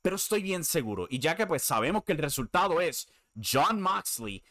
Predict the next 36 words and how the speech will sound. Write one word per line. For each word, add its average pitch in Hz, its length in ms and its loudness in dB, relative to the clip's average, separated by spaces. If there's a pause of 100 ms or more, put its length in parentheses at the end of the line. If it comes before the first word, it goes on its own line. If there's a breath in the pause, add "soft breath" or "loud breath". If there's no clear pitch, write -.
(160 soft breath)
venciendo 143 600 2
a 113 220 0
Kyle 180 600 2
O'Reilly 135 720 0
en 110 80 -6
lo 113 80 -2
que 110 100 -2
probablemente 131 500 0
fue 151 120 -2
una 147 200 0
increíble 127 640 0
lucha 151 260 -2
estelar, 139 520 2 (1080 loud breath)
yo 196 80 0
estoy 381 340 -2
bien 370 200 0
seguro 294 600 2
que 214 100 -2
la 196 100 2
lucha 202 220 -4
estelar 226 340 0
de 196 320 2
The 156 140 0
Forbidden 185 540 0
Door 185 300 4
por 147 120 0
el 135 80 -4
campeonato 147 440 0
interino 175 960 0 (100)
A - 120 -4
E 160 240 2
W 160 260 4
Mundial 139 460 2
va 147 180 4
a 156 40 4
ser 151 440 0